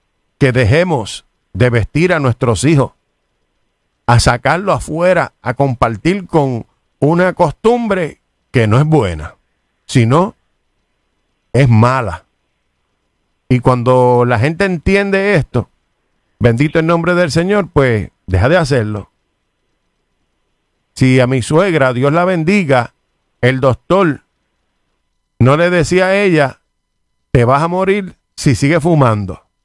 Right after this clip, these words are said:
Y ella supo que tenía que dejar el cigarrillo. ¿Y sabes qué? Dejó el cigarrillo, recibió a Cristo y hasta el día de hoy persevera en la misma congregación.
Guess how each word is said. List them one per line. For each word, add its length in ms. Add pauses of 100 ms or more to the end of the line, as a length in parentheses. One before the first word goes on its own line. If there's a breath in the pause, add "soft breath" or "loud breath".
(640)
Y 180
ella 280
supo 420
que 580 (840)
tenía 360
que 140
dejar 300
el 200
cigarrillo. 800 (600)
¿Y 100
sabes 300
qué? 220
Dejó 200
el 60
cigarrillo, 800 (280)
recibió 580
a 80
Cristo 560 (220)
y 80
hasta 240
el 120
día 240
de 160
hoy 320 (120)
persevera 840 (200)
en 140
la 120
misma 240
congregación. 880